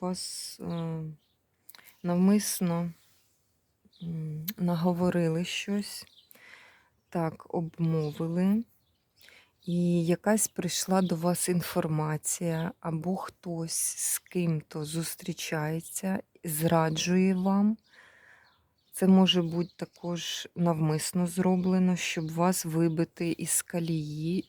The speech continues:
От, знаєте, як заздрість така сильна. У вас раніше був лад, дом, е, будинок, подвір'я, взагалі ви самі себе доглядали і завжди,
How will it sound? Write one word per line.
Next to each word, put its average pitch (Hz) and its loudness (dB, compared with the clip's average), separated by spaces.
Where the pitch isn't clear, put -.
От, - -10
знаєте, 180 2
як 165 0
заздрість 196 -2
така - -12
сильна. 156 -2
У 151 -2
вас 196 2
раніше 180 4
був 175 0
лад, 180 0
дом, 165 2
е, 170 -6
будинок, 165 2
подвір'я, 160 -2
взагалі 160 -2
ви 160 2
самі 214 2
себе 151 -4
доглядали 160 -2
і 160 -6
завжди, 170 2